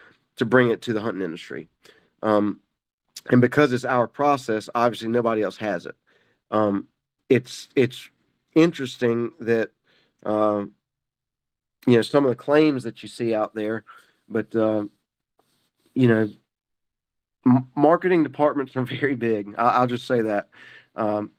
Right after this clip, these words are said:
and, and we try not to, you know, buy into that. Uh,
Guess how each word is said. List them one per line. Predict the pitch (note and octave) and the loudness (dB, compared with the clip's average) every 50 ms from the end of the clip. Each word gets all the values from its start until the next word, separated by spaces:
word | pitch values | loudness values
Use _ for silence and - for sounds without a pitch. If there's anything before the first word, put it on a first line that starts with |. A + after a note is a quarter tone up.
| _ | _
and, | - C3 C3 | 2 2 2
and | C3 C#3 B2+ B2+ | 4 4 6 6
we | C#3+ D3+ D3+ | 6 6 4
try | - - - C#3+ C#3+ C#3+ C#3 C3+ | 2 -2 -2 0 2 4 4 4
not | C3+ C3 B2+ B2+ B2+ B2+ A#2+ - _ _ | 2 2 2 4 4 4 2 2 _ _
to, | - - A#2+ A2+ A2+ A2+ A2+ A2+ G#2+ - _ _ _ _ _ _ _ _ _ _ _ _ _ _ _ _ _ _ _ _ _ _ _ _ _ _ _ _ _ _ _ - | -10 -6 -4 -2 -2 0 -2 -2 -4 -6 _ _ _ _ _ _ _ _ _ _ _ _ _ _ _ _ _ _ _ _ _ _ _ _ _ _ _ _ _ _ _ 2
you | D3 B2 | 4 4
know, | A2+ A2 | 4 4
buy | G#2 G2 B2 A#2 A#2 A2+ | 2 2 2 4 4 2
into | A2 G#2+ G2+ F#2 | 2 0 -4 -6
that. | F2+ E2 D#2+ C#2 - _ _ _ _ _ _ _ _ - | -6 -6 -6 -6 -8 _ _ _ _ _ _ _ _ -8
Uh, | - G#2 G2+ G2+ G2+ G2 | -6 -4 -2 -2 -2 -4